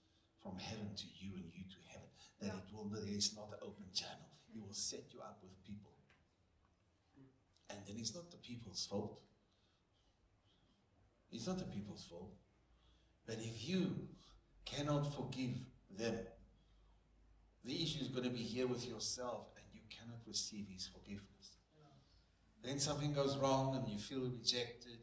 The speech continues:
Speaker 1: and you feel you're not good enough, or you know, this is not right, and going into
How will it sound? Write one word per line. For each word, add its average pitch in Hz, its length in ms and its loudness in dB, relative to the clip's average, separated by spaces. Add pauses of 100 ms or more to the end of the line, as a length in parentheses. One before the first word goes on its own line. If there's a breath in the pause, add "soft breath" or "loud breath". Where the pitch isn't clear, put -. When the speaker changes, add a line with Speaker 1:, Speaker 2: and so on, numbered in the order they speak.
Speaker 1:
and 104 80 -16
you 95 180 -16
feel 117 120 -12 (400 loud breath)
you're 113 100 -6
not 113 240 2
good 131 180 12
enough, 123 1000 10
or - 60 -18 (160)
you - 140 -10
know, 107 80 -14 (120)
this 131 300 8
is - 180 -6
not 131 140 -10 (120)
right, 123 600 -2
and - 720 -10
going 117 180 0
into 113 540 2